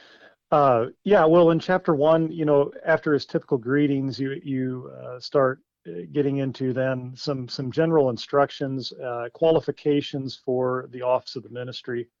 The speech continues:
Um, you know, and so that serves as a way to remind um, uh, to remind, uh,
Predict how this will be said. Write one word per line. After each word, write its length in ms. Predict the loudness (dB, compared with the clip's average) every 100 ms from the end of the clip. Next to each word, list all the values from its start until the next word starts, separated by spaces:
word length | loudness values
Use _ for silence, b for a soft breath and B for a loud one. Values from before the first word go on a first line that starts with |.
| _ _ _ _ _
Um, 540 | -4 -2 -2 -4 -10 -12
you 120 | -10
know, 220 | -8 -8
and 200 | -8 -8
so 420 | -4 0 0 -2 -8 -2
that 240 | 0 0
serves 400 | 2 4 6 4
as 100 | 0
a 60 | 0
way 220 | 2 2
to 160 | 0 -2
remind 640 | -2 -2 -2 -2 -4 -8 _ _ _ _ _ _ -8
um, 540 | -4 -2 -4 -6 -16 _ _ _ _ _
uh, 480 | -12 -12 -14 -18 -20 _ _ _
to 120 | -8 -4
remind, 600 | -2 0 0 0 -4 -8 _ _ _ _ _ _ _ _ _
uh, 180 | -16 -16